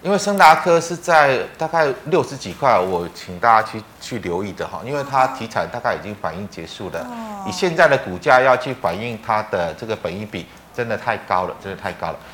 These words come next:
Speaker 1: 好，
Speaker 2: 是。
Speaker 1: 那如果跌破这个位置，你大概就要止损啊，止损哈，
Speaker 2: 嗯哼。
Speaker 1: 因为我看这样的一个形态，应该接下来会跌破这个位置，所以短线上呢，反弹就慢，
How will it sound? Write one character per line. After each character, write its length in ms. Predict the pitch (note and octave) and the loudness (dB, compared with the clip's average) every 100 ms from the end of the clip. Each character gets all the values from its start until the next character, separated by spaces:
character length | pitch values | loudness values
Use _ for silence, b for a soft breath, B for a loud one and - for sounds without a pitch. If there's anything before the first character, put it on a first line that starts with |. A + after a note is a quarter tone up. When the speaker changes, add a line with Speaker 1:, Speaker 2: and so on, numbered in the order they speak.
| B B | B B
Speaker 1:
好， 180 | - A#2 | 2 4
Speaker 2:
是。 40 | B2 | 6
Speaker 1:
那 160 | E3+ | 6
如 100 | E3+ | 6
果 120 | E3+ | 4
跌 240 | B2+ B2+ C3 | 2 2 0
破 180 | F3 D3 | 2 2
这 200 | F3+ D3+ | 0 -2
个 180 | A#2 | 2
位 180 | A2 C3 | 2 2
置， 320 | A#2+ - F#2+ F2 | -2 -4 -6 -6
你 120 | F#2 | -10
大 140 | F2+ A#2 | -4 -2
概 200 | A#2+ A2 | 0 -2
就 160 | - | 0
要 120 | A2 G2+ - - | 0 0 -2 -16
止 120 | - F2+ | -12 -10
损 200 | - - - - | -8 -10 -12 -8
啊， 120 | G2+ - | -8 -6
止 80 | F2+ | -8
损 180 | - - | -10 -8
哈， 100 | - | -6
Speaker 2:
嗯 0 | |
哼。 20 | |
Speaker 1:
因 60 | F2 | -4
为 80 | B2 | -2
我 200 | A2+ F2+ | -2 -4
看 300 | - B2+ A2 G#2+ | -4 -2 -2 -4
这 120 | - | 0
样 200 | C3 A#2+ G2+ | 2 0 -2
的 80 | |
一 100 | G2+ | -6
个 100 | G#2+ | -4
形 240 | G2 - F2+ | -6 -8 -6
态， 220 | G2 G#2+ B B B | -2 -2 B B B
应 200 | A2 A#2 | -10 -8
该 180 | A#2 A2 | 0 2
接 180 | G#2+ G2+ | 2 -4
下 200 | G2+ A2+ | -2 0
来 40 | |
会 120 | E2+ G2 | 0 -4
跌 180 | F2 | -8
破 160 | D#2+ F#2+ | -10 -10
这 160 | F2+ F#2 | -10 -8
个 140 | E2+ | -8
位 180 | E2+ E2 | -8 -10
置， 160 | - - B B B | -14 -18 B B B
所 100 | - | -4
以 140 | D#3+ C3+ | 0 0
短 240 | - A2 F#2 | 6 4 4
线 240 | - C3+ | -4 -6
上 280 | A#2+ C3+ A2 | -2 0 0
呢， 120 | E2+ - | -2 -4
反 140 | E2 E2+ | -4 -4
弹 100 | E2 | -10
就 140 | E2 G#2 | -10 -8
慢， 200 | F#2+ | -2